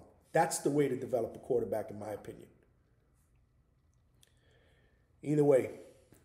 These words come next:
they're in the playoffs. They have to travel to Dallas.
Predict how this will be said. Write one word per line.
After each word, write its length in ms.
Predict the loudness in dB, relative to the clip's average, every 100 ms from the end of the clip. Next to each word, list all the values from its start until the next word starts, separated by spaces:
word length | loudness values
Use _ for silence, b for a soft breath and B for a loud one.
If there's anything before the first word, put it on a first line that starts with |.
| _ -6
they're 140 | -4
in 220 | 0 0 0
the 80 |
playoffs. 640 | 2 6 8 6 4 -2 -12 -10
They 60 | -6
have 120 | -6
to 60 | -8
travel 360 | -4 -2 -2 -4
to 60 |
Dallas. 680 | 2 6 6 6 4 -4 -10